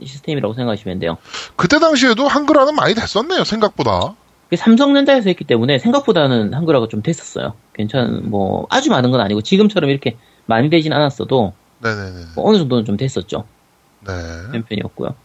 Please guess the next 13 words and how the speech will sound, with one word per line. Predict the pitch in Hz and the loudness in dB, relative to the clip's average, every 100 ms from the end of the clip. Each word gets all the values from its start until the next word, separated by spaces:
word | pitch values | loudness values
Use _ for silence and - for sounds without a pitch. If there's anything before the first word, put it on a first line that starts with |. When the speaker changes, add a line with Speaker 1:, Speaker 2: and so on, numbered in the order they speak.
| _ _ - | _ _ -4
Speaker 1:
그래서 | 196 185 | 2 4
메가드라이브는 | 139 175 233 269 277 240 214 220 185 | 4 4 6 6 6 6 6 4 4
아까 | 139 208 | 2 2
얘기한 | 160 151 | 2 -2
것처럼 | 143 143 | -2 -4
성공한 | 131 185 208 233 | -2 0 2 2
게임기예요. | 226 214 127 98 78 71 _ _ _ _ _ _ _ _ _ _ _ | 2 2 2 0 -2 -6 _ _ _ _ _ _ _ _ _ _ _
전 | 170 202 | 2 4
세계적으로 | 180 139 143 | 4 4 2
Speaker 2:
네네네. | 101 | -2
Speaker 1:
삼천만 | 165 202 190 | 0 0 2
대나 | 147 | 0
팔았으니까 | 123 131 - - - 117 87 | 0 -2 -2 -6 2 2 2